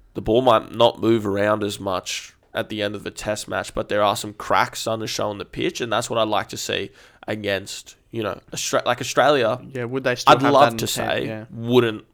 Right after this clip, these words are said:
Speaker 1: let a lead like that slip against England. Um, I mean, we rolled them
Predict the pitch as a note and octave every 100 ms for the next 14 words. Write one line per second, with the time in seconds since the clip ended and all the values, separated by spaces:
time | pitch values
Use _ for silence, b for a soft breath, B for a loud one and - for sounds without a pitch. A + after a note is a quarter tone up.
0 | _ A2 G#2 G2 G2+ G#2 G2 - B1+ -
1 | - - - F#2+ - - - - G2 -
2 | - - b b b b G#2 G2+ F#2+ F#2+
3 | G2 - - A2 G#2+ G2+ F2+ - -